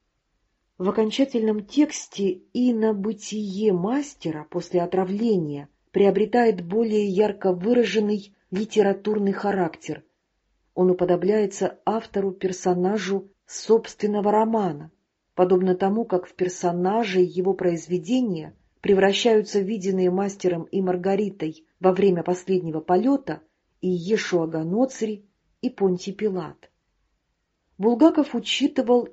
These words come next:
и истолкование пушкинского покоя и воли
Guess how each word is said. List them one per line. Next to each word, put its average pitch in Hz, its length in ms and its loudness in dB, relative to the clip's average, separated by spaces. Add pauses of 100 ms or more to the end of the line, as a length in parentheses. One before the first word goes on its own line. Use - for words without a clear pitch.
и - 280 -6
истолкование 233 1080 0
пушкинского 208 1040 -4
покоя 190 640 0
и - 240 -6
воли 254 500 0